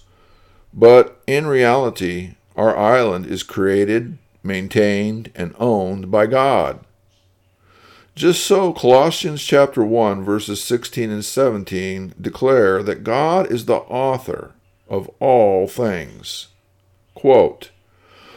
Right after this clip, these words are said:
"For by him were all things created that are in heaven and are, and that are in earth, visible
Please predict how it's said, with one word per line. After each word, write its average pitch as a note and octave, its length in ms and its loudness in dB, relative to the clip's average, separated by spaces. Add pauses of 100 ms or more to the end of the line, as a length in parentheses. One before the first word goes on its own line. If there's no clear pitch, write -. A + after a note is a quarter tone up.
(100)
"For C#3 220 4
by D3 400 4
him C3 500 -2
were G2 240 -2
all B2+ 560 8
things A2+ 440 0
created F#2 680 -4
that F#2 120 -2
are G2 220 -4
in A#2 300 -6
heaven A2 560 -2 (180)
and G2 160 -8
are, G2+ 280 -6 (260)
and G2+ 340 -8
that G2+ 220 0
are G2 240 -4
in A2 420 -6
earth, F#2+ 500 -4 (140)
visible G#2 800 0